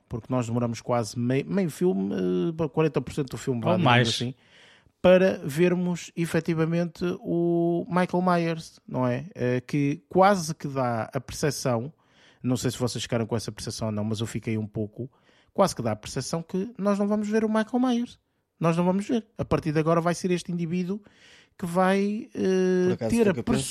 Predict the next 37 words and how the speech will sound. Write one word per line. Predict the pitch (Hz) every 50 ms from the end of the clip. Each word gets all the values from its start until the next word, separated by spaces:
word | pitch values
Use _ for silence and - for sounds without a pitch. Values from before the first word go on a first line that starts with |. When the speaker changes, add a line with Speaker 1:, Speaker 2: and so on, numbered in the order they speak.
| - 214
Speaker 1:
personagem, | 190 185 185 185 190 208 202 208 208 180
ou | 160 156 151 147
a, | 143 135 - - 160 143 143 143 143 - - - - - _
vai | 147 156 160
se | - - - 127
personalizar | - - - 233 214 - - 214 190 202 214 196 175 165 147 123 120 147 156 160 175 190 208 208
como | - - 214 220 233 190
sendo, | - - - 202 202 196 - -
ou | 160
Speaker 3:
Ou | 160
vai | 170 196
Speaker 1:
intitular, | 214 196 214 220 160 - 147 151 151 165 180 180
assim | 165 - 120 160 147
que | 131 120 110 156
é, | 170 180
Speaker 3:
personificar, | - 220 -
Speaker 1:
mais, | 160 175 101
Speaker 3:
sim. | 110 110 110 107 - _ _ _ _ _ _ _
Speaker 1:
como | - 196 196 202 208 208 208 220 262 - -
Michael | 220 185 202 196 - 220 226
Myers. | 247 240 196 190 202 - - _ _ _ _ _ -
Eh, | - 120 120 117 113 113 113
certo | - - 165 185 196 - 170
ou | 143
errado? | 123 120 104 104 - -
O | 127
Luís, | 123 127 127 110 - -
no | - 110
teu | 104 120
Speaker 3:
Eu | 117 123
Speaker 1:
caso. | 104 98
Speaker 3:
também | - 107 104 104
fiquei | - - - 107
com | - 113
essa | 117 - -
ideia, | 147 147 147 127 117 113 107 101
sim. | - - 117 107